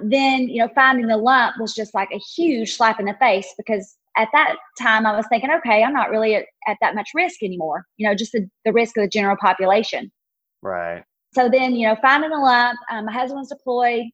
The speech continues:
Speaker 1: He did get to come home, thankfully. He was home within, like, twenty-four hours.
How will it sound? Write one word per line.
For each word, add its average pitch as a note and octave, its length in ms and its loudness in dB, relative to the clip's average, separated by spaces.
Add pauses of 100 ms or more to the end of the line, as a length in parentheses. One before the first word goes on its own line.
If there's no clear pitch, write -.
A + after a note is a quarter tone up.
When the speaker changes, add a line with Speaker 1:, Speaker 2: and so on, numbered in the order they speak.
(180)
Speaker 1:
He A#3 180 -4
did B3+ 140 4
get B3+ 120 0
to - 60 -14
come A#3+ 140 -2
home, G#3+ 320 -4
thankfully. G#3 420 -2
He G#3 120 -4
was G#3 100 -10
home G#3+ 260 -4
within, G3+ 220 -6
like, G3 220 -8
twenty-four G3 320 -4
hours. F3 420 0